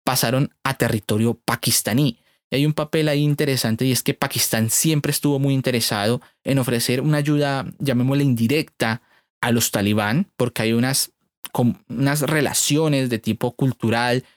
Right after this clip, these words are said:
de tipo subnacional, digamos, en una frontera donde no dominan los estados, sino dominan otro tipo de organizaciones sociales como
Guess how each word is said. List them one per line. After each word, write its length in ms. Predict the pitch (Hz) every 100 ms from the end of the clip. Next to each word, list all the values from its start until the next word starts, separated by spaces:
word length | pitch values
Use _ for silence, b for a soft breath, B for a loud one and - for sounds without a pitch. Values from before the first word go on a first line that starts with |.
| b
de 120 | 131
tipo 260 | 113 113 127
subnacional, 1120 | - - 190 139 131 117 117 110 107 104 165 b b
digamos, 240 | - 113 120
en 60 |
una 100 | 117
frontera 400 | 117 135 117 107
donde 340 | 120 123 127 -
no 340 | 147 131 135
dominan 360 | 139 143 139 131
los 200 | 135 -
estados, 400 | - - 117 131
sino 180 | - 127
dominan 380 | 117 110 113 123
otro 240 | 123 127
tipo 320 | - 170 170
de 20 |
organizaciones 600 | 143 127 113 107 - 101 117
sociales 360 | 131 104 107
como 320 | - 127 120